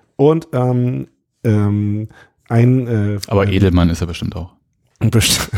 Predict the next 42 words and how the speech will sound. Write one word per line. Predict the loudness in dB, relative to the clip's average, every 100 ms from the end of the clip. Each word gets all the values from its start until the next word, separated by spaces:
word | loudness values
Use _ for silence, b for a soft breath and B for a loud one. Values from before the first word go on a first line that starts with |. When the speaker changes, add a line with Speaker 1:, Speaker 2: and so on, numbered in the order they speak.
| -8
Speaker 1:
<laughs> | -8 -8
bestimmt. | -8 -4 -4 -4 -14 -20 B B B _ -16 -8
Ähm, | -4 -4 -6 B B B
und | -2
einen | 2 2
kleinen | 4 2
Nachtrag, | 2 0 0 0 -2
äh, | -4 -2 -2
gibt's | -4 -4
dazu | -2 0
noch, | 0 0
und | -2
zwar | 0 0 0 2
in | 2 4 2
einem | 2 2
anderen | 4 2
Podcast, | 2 -2 -2 -4 -2
dem | 0 0
Plattsport-Podcast, | 0 0 -2 -4 -2 -4 -2 0 0 -2 -2
ähm, | 0 0 -2 B B B B
hat, | 0 0 0 -2
äh, | 0 2 2
Martin, | 2 2 2
der | 2
diesen | 2 2
Podcast | 0 -2 -2 0
macht, | -2 -4 _
diese | -2 0
Woche, | 0 0 0
äh, | 0 2
Leute | 2 2
aufgefordert, | 0 -4 -2 -2 0 -2
mal | 0 2 2 2
von | 0 -2 0
ihrem | 2 2
ersten | 2 0 0 2
Union- | 2 4 4 2
oder | 2 2
Hertha-Spiel | 2 2 0 0 0
oder | 2 2 2
generell | 2 0 2 0 2
im, | 0 0